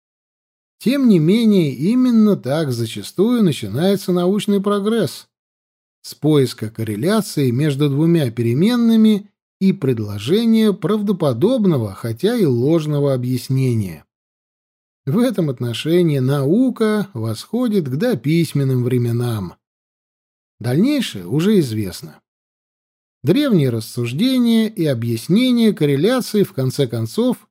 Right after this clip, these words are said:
привели к современному мировоззрению, считающему эти первые объяснения настолько примитивными.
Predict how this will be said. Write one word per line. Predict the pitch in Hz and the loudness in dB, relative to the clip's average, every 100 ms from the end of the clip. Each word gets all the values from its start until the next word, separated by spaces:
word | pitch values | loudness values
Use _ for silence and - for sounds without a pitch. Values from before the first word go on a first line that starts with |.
| _ _ _ | _ _ _
привели | 131 220 262 294 | 0 2 2 0
к | |
современному | - - 143 139 143 233 240 220 214 | -2 -2 0 0 2 2 4 4 4
мировоззрению, | 202 151 208 196 185 143 131 147 147 143 139 120 _ _ _ _ _ | 2 2 2 2 0 0 -2 0 0 0 -2 -4 _ _ _ _ _
считающему | - 151 147 165 135 117 - 127 | -8 -4 0 2 2 -2 -4 0
эти | 156 127 | 0 -2
первые | 120 139 147 123 113 | -4 0 0 0 -2
объяснения | 110 135 - 233 269 254 240 214 - | -4 -6 0 0 2 2 2 -2 -4
настолько | 117 110 - 180 185 160 | -6 -6 0 0 0 -2
примитивными. | 131 131 131 117 113 101 98 87 85 | -2 -2 -2 -2 -4 -4 -6 -10 -16